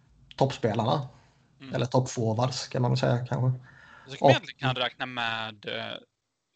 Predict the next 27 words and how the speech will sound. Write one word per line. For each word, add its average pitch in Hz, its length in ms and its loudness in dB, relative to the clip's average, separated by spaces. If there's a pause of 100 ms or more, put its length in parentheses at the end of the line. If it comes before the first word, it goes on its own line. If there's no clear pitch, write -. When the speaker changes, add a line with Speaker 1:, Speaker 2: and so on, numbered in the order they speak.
(140)
Speaker 2:
om 143 80 -10
man 135 80 -4
tänker 127 260 -4
just 120 160 -6
försvaret 196 540 -2
så - 120 -2
tycker - 280 -4
jag 120 120 6
att, 117 160 -4 (960)
eh, 110 220 -2
Niskanen 120 600 -2
inte 107 200 -14
har - 20 -14
varit 104 160 -10
något 110 100 -16
bra. - 300 -8
Han 123 120 -4
har 135 40 2
inte 139 120 -2
varit 120 200 4
bra, 117 460 0 (600)
eh, - 160 -2
i 120 40 -2
någon 135 320 -4
match, 110 300 -6
tror 101 200 -12
jag. - 160 -6